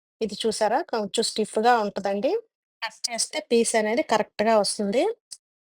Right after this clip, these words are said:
జున్నులో ఉన్న ఈ బెల్లపు నీళ్ళు కూడా బావుంటాయి కదా! మీలో ఎంతమందికి ఇష్టం ఇలా జున్నులో ఉన్న బెల్లపు నీళ్ళు? నాకు కామెంట్ పెట్టండి అలా సరదాగా.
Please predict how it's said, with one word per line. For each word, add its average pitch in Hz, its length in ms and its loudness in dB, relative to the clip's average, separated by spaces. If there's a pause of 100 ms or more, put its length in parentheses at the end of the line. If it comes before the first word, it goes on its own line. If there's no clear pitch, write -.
(180)
జున్నులో 233 440 4
ఉన్న 226 260 2
ఈ 277 120 4
బెల్లపు 208 380 2
నీళ్ళు 233 240 0
కూడా 220 200 0
బావుంటాయి 202 500 2
కదా! 202 240 -2
మీలో 233 340 4
ఎంతమందికి 208 540 -2
ఇష్టం 247 300 -4
ఇలా 208 220 0
జున్నులో 202 380 0
ఉన్న 196 200 0
బెల్లపు 190 360 -2
నీళ్ళు? 196 300 -2 (600)
నాకు 220 280 -2
కామెంట్ 208 400 2
పెట్టండి 202 500 0
అలా 208 240 4
సరదాగా. 196 580 0